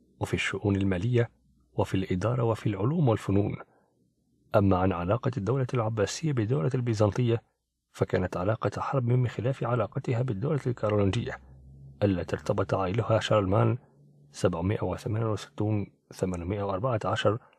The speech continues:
مع الرشيد بعلاقات المودة والصداقة، وتبادل الجانبان الهدايا والسفارات. ومن المعروف أن الرشيد قاد الحملات ضد البيزنطيين بنفسه،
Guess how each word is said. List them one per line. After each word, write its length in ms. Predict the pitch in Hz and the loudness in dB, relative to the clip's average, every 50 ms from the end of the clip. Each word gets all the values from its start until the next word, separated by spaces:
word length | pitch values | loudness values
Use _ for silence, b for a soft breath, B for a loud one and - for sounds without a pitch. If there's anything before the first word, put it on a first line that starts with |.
| b b b b _ _ _ _ - | b b b b _ _ _ _ 2
مع 180 | 104 98 95 | 2 4 4
الرشيد 400 | 90 87 85 - - - 113 101 | 2 0 -2 -2 -2 -2 -2 -2
بعلاقات 600 | 101 98 92 98 101 98 95 - - 135 120 - | -2 -2 0 0 0 0 -2 -2 -2 -2 -2 0
المودة 580 | 127 120 113 110 110 165 170 143 135 127 - 113 | -2 0 0 0 0 0 -2 -2 -4 -2 -2 -2
والصداقة، 640 | 104 98 - - 90 95 107 - - - - - - _ _ _ _ _ _ _ _ _ _ _ _ _ | -2 -4 -4 -4 -2 0 0 0 -2 -4 -8 -8 -8 _ _ _ _ _ _ _ _ _ _ _ _ _
وتبادل 600 | - 101 90 - - 95 90 87 82 95 110 104 | 2 2 4 4 2 2 2 0 0 -2 -2 0
الجانبان 440 | 101 98 101 98 95 90 101 113 123 | 0 2 2 2 2 0 0 0 0
الهدايا 400 | 117 104 - - 92 127 151 143 | 0 0 -2 -2 -2 -2 0 0
والسفارات. 640 | 117 113 - - 107 - - 107 101 104 - - - - - _ _ _ _ _ _ _ _ _ _ _ _ - | -2 -2 -2 -2 -4 -2 -2 -4 -4 -4 -6 -10 -16 -20 -20 _ _ _ _ _ _ _ _ _ _ _ _ 0
ومن 220 | 98 92 92 87 | 2 2 2 2
المعروف 520 | 87 92 90 85 80 92 110 104 - - - | 2 0 0 0 -2 -2 -2 -4 -2 -2 -2
أن 80 | 107 | -2
الرشيد 360 | 101 98 98 - - - 120 | -2 -2 -4 -4 -4 -6 -8
قاد 220 | - - - 123 120 | -4 -4 -2 -2 -2
الحملات 520 | 110 - - - 101 98 120 131 135 135 | -2 -2 -4 -4 -4 -2 -2 -2 -4 -4
ضد 100 | 123 127 | -4 -4
البيزنطيين 640 | 120 120 123 113 - - 110 110 - - 170 156 135 | -4 -2 -4 -4 -4 -4 -4 -4 -4 -4 -2 -2 -2
بنفسه، 360 | 104 98 117 - - - - | 0 -2 -2 -4 -4 -8 -12